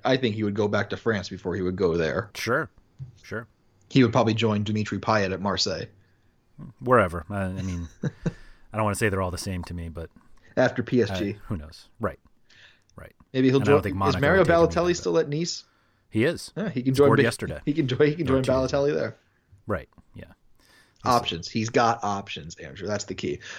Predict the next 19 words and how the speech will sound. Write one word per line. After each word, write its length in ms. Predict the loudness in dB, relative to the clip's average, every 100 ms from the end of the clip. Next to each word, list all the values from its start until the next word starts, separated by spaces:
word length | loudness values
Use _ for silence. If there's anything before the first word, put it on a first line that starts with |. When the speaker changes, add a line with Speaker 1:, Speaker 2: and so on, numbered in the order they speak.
| 2
Speaker 1:
No, 100 | 4
but 120 | 6
in, 400 | 6 6 4 4
in, 140 | -6 -12 -6
I 60 |
mean, 220 | -2 -2 2
this 160 | 2
transfer 380 | 4 0 0 0
window 240 | 2 4
does 400 | 4 6 4 4
appear 440 | 0 -2 4 8 8
to 120 | 4
have 380 | 2 4 4 2
a 80 | -2
lot 260 | 2 4 2
of 80 | 2
action 340 | 0 0 -4
going 320 | -2 -2 0
on. 260 | -2 -4 -8